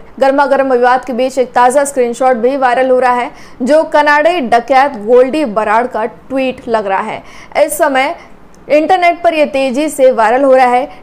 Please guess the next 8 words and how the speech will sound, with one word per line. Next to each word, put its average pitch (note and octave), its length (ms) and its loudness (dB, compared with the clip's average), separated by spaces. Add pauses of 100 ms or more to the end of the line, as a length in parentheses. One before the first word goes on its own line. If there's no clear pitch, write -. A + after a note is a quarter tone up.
(100)
ट्वीट E4+ 300 0
में D4 260 2
बराड़ B3 320 2
एल्विश B3 500 -2
की C#4 120 -4
आलोचना A3+ 460 -2
करने B3 360 -2
पर A#3+ 280 -2